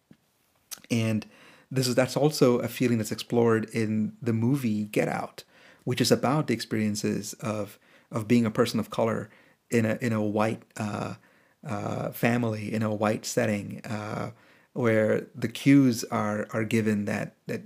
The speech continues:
you're just not really welcome and you just wanna get out as, as, as much as possible. The psychic aura is, is, is similar. Um,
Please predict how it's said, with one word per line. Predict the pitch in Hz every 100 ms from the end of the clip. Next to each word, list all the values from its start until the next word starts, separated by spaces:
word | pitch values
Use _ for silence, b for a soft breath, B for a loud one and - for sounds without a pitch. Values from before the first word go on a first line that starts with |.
| -
you're | 123 120 110
just | 107 -
not | 110 -
really | 117 107
welcome | 104 107 - 104 104
and |
you | 107 107
just | 104 -
wanna | 110 113
get | 110 - -
out | 107 104 -
as, | - -
as, | - 160 107 - - B B B
as | - 107 117
much | 107 107
as | -
possible. | 101 98 - - -
The | 107
psychic | 113 113 110 - -
aura | 110 110 107 113 b b b -
is, | 110 - - -
is, | - 110 - - -
is |
similar. | - 120 107 101 - - _ b b b b b b b b b
Um, | 120 117 113